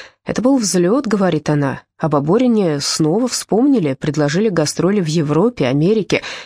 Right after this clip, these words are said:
и он, воодушевившись, занимался содержимостью, стараясь словно успеть высказаться, пока период благоволения вдруг не оборвался».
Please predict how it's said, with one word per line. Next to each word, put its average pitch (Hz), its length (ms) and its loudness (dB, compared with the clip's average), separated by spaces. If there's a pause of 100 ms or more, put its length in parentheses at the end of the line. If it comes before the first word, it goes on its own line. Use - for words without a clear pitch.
(160)
и 165 100 2
он, 254 240 4
воодушевившись, 160 1080 -2
занимался 175 680 0
содержимостью, 170 920 0 (280)
стараясь 262 500 0
словно 185 380 0
успеть 165 500 -2
высказаться, 151 680 -2 (360)
пока 160 300 0
период 156 580 0
благоволения 156 1000 2
вдруг 147 320 -2
не 151 80 2
оборвался». 143 680 -2